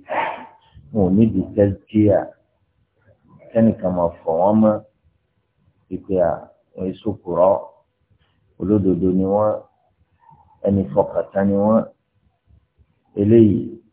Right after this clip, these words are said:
matwiyyu anna at-tazkiya ani sahaba.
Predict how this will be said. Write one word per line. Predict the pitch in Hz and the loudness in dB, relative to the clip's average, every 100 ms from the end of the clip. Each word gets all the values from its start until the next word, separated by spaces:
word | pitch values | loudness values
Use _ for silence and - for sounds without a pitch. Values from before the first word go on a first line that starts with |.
| _ _ _ _ _ _ _ 95 | _ _ _ _ _ _ _ -6
matwiyyu | 95 92 95 95 113 107 104 | -6 -6 -4 2 4 4 2
anna | 87 95 101 98 98 95 90 - _ _ _ _ - | 2 0 0 0 0 0 -2 -8 _ _ _ _ -10
at-tazkiya | 101 - 117 101 - - 101 98 95 76 | -10 0 2 2 -2 -2 2 4 2 0
ani | 101 104 95 - | -2 -2 -4 -8
sahaba. | 85 - 92 80 76 | -10 -4 -2 -2 -4